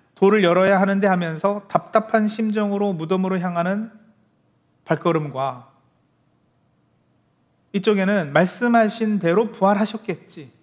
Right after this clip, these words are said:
우리 주님 다시 사셨겠지, 주님께서 하신 말씀인데 분명 그렇게 되었겠지 하면서 부푼 기대를 품고 무덤으로 향하는 발걸음은 분명 다를 거예요.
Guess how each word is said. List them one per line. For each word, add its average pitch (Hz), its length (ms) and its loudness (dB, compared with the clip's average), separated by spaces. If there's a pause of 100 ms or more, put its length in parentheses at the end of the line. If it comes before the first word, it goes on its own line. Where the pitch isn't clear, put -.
(680)
우리 196 100 0
주님 196 420 -4 (200)
다시 175 240 -6
사셨겠지, 208 760 -8 (560)
주님께서 220 520 2
하신 214 200 0
말씀인데 185 540 0
분명 226 400 0
그렇게 208 320 -4
되었겠지 180 540 -2
하면서 185 520 -4 (380)
부푼 233 420 -2
기대를 214 520 0
품고 233 400 -6
무덤으로 202 680 0
향하는 180 600 -4
발걸음은 151 760 -4 (1400)
분명 180 240 -2
다를 135 320 -10
거예요. 107 200 -16